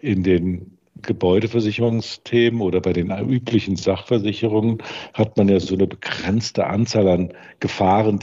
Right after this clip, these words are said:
die dann zu einer Schadenregulierung führen können. Klassisch Feuer ist deklariert, es brennt, Brand, ähm, äh,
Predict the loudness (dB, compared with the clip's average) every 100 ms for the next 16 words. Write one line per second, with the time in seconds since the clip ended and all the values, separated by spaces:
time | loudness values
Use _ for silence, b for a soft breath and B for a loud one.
0 | -6 -6 0 2 2 -2 -2 0 0 0
1 | 2 2 2 0 0 0 0 -2 -2 -2
2 | -2 -4 -4 -8 B -2 2 2 0 -4
3 | -4 -12 _ -4 2 4 6 4 0 B
4 | B -6 0 0 2 0 0 2 2 2
5 | -4 -12 -4 0 2 0 -4 -14 -4 0
6 | 0 -2 -12 B B B B B 2 2
7 | 2 -2 -10 _ b b _ _ -2 2
8 | 2